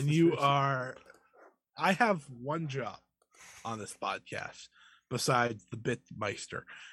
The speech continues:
Speaker 1: and it's to be the under-, the, uh, expert of everything else that's not M L W. So,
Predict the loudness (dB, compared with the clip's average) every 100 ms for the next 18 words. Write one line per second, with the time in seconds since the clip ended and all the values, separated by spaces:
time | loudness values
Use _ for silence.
0 | 0 4 6 6 4 4 4 2 0 4
1 | 6 6 4 0 -2 -2 -2 _ _ _
2 | _ _ 4 6 6 4 -2 _ -6 -2
3 | 0 0 -2 -2 -2 -4 0 0 0 0
4 | 4 4 2 0 0 -2 -8 -20 -20 _
5 | _ _ _ _ _ -2 2 2 2 2
6 | 0 -4 -6 -6 0 0 0 -4 -4 -6
7 | -6 -10 -12 -14 -12 -12 -6 2 6 8
8 | 8 6 6 4 2 0